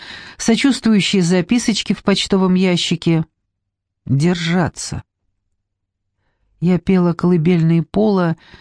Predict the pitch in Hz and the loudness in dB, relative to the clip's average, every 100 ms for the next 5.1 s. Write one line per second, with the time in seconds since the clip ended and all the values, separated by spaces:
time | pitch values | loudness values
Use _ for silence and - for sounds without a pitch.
0 | _ _ - 175 180 190 185 175 - 175 | _ _ -2 0 2 2 0 0 -2 -2
1 | 185 175 165 165 - 165 175 170 156 123 | 2 2 2 0 -2 -2 0 0 0 0
2 | - - 107 - _ _ _ _ _ 220 | -4 -6 -8 -8 _ _ _ _ _ -2
3 | 233 196 - 170 196 175 165 175 180 - | 0 0 -2 -2 0 0 2 2 0 0
4 | 156 151 147 143 151 - 123 - - 113 | -2 2 2 2 0 -2 -2 -4 -6 -4
5 | 101 | -4